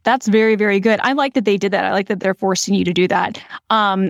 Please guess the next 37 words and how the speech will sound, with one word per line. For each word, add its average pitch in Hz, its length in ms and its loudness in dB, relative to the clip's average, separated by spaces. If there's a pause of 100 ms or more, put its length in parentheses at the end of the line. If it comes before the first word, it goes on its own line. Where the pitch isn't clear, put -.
(120)
I 233 180 2
do 233 140 4
not 196 300 4
get 196 320 0
forced 208 460 0
to 208 120 -4
do 196 140 2
that 185 200 0
because, 196 640 -4 (100)
uh, 170 460 0
instead 208 360 2
what 185 100 -4
happens, 180 440 -2
and, 185 160 -2
and 190 120 0
I 196 60 0
guess 185 320 -2
it, - 180 -4
it's - 260 -2
they're 185 180 0
forcing 196 340 0
my, - 160 -2
I - 40 2
mean, 226 180 4
we're 277 200 6
encouraged, 220 680 -2 (220)
make 214 200 0
no 196 100 0
mistake, 190 360 -2
like, 190 220 -2
we're, 202 240 2
and 196 160 2
no 196 80 2
one's 190 180 0
gonna 190 140 2
be 180 40 0
working. 208 400 0